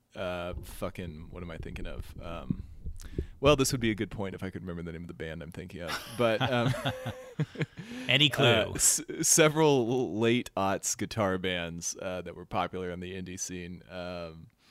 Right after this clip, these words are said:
Speaker 1: uh, shit. What's the one that was on the fucking treadmills? OK Go.
Speaker 2: Yeah.
Speaker 1: Or, um,
Speaker 2: Right.
Speaker 1: there's another one that's in my head that I can't think of. But they're like, "Yeah, this is pretty good," but it
Speaker 2: Right.
Speaker 1: doesn't, it's not even close.
Speaker 2: Well, and,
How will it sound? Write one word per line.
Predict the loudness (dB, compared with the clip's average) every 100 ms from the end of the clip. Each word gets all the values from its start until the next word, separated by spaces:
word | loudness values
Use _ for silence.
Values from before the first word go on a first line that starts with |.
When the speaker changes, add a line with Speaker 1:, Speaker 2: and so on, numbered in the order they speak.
| -20 -20 _ _ -2
Speaker 1:
uh, | 0 2 0 -2 -4 -6
shit. | -6 -6 -6 -10 -14 -4
What's | -2
the | 2
one | 4 4
that | 2
was | 4
on | 2 2
the | 0
fucking | 0 -2 -2 -6
treadmills? | -6 -6 -6 -10 -8 -2
OK | 0 0 0
Go. | 0 0 -2 -6 _ -20 -14
Speaker 2:
Yeah. | -12 -10 -4
Speaker 1:
Or, | -2 0 0 0 -4 -6 _ -6
um, | -2 -2 -2 -2 -2 -2
Speaker 2:
Right. | -2 -4 -6 0
Speaker 1:
there's | 0 0
another | -2 -2
one | -2 -4
that's | -6 -6
in | -8
my | -6
head | -8 -10 -12
that | -14
I |
can't | -12 -12
think | -12 -12
of. | -12 _
But | 0 2
they're | 6 6
like, | 8 4 2 _
"Yeah, | 2 6 6
this | 4 -2
is | -2
pretty | -2 -2
good," | 0 -2 -4 -4
but | -4 -4
it |
Speaker 2:
Right. | -6
Speaker 1:
doesn't, | -8 -12 -18 _
it's | -8 -6
not | -8
even | -12
close. | -16 -16 -8 -8 -8 -18 -8
Speaker 2:
Well, | 0 2 0
and, | -4 -8